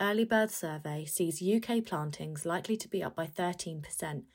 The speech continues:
while the well-respected trade journal Oil World is predicting that E U production will rise by over one million tonnes in twenty twenty-two to hit a five-year high. High prices are also expected to buy acres for spring sown canola in Canada,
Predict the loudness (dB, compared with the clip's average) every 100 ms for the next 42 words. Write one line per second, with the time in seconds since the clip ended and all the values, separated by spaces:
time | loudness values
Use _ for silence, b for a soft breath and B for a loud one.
0 | b b 2 4 4 2 2 0 -2 -2
1 | -2 -2 -8 -4 -4 -4 -2 -2 -2 -4
2 | 0 2 2 0 -2 -4 -4 0 0 0
3 | 0 4 4 4 -2 -2 -2 -2 0 0
4 | 0 4 4 4 2 0 0 0 0 0
5 | 0 0 -2 -2 -4 -6 -6 -4 -4 -2
6 | -4 -4 -4 -4 -6 -8 -6 -6 0 0
7 | 0 b b b -6 0 0 0 -2 -2
8 | 0 -2 0 0 0 -2 -4 _ _ _
9 | _ _ _ 0 2 2 0 2 2 2
10 | 2 2 4 2 4 2 2 0 0 0
11 | -2 -2 -2 0 0 4 4 4 0 0
12 | -2 -4 -4 0 2 2 4 4 2 -2
13 | -2 0 0 0 -2 -4 -4 -2 -2 -2
14 | -4